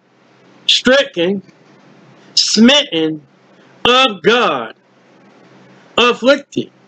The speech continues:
But he was wounded for our transgression. He was bruised for our iniquity. The chastisement of our peace was upon him, and with his stripes.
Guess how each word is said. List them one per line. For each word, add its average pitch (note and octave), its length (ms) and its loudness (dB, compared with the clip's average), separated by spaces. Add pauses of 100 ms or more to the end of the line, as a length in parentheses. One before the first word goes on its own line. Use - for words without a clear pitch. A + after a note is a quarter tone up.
(600)
But A#3+ 300 0 (120)
he C#4 260 2
was A#3+ 280 2
wounded B3+ 560 0
for G#3+ 320 2
our C4 320 0
transgression. A#3+ 800 2 (160)
He C#4 220 4
was B3+ 260 2 (160)
bruised B3 680 2
for A3+ 260 4
our A#3+ 280 2
iniquity. G3 640 0 (160)
The B3 260 4
chastisement B3+ 1200 0 (240)
of A3+ 200 0
our B3+ 360 0
peace A#3+ 600 0
was G#3 280 4
upon A3 580 0
him, E3+ 220 0 (180)
and A3 220 0
with C#4+ 400 2
his C#4+ 340 0
stripes. G#3+ 640 0